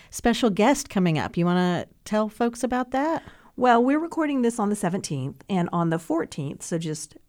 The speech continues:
Speaker 2: three days ago, we were able to have a conversation, the two of us together, with Andrew Limbong.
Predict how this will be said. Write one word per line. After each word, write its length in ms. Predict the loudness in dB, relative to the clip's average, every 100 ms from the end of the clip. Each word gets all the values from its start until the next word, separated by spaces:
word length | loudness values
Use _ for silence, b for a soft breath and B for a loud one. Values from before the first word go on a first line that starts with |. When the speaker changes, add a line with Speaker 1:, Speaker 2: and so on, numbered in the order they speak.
| -20 _
Speaker 2:
three 200 | -6 0
days 280 | 2 2 2
ago, 520 | 0 -2 -2 -2 -2 -2
we 340 | -2 0 2
were 200 | 2 -2
able 260 | -2 -2 -2
to 100 | -4
have 200 | -4 -6
a 60 |
conversation, 960 | -6 -6 -4 -6 -6 -6 -8 -8 -6 -6
the 80 | -6
two 160 | -6
of 100 | -4
us 100 | -6
together, 480 | -4 -2 0 -2 -4
with 280 | -2 -4 -4 _
Andrew 380 | -2 -2 0 -2
Limbong. 560 | 0 0 0 -2 -6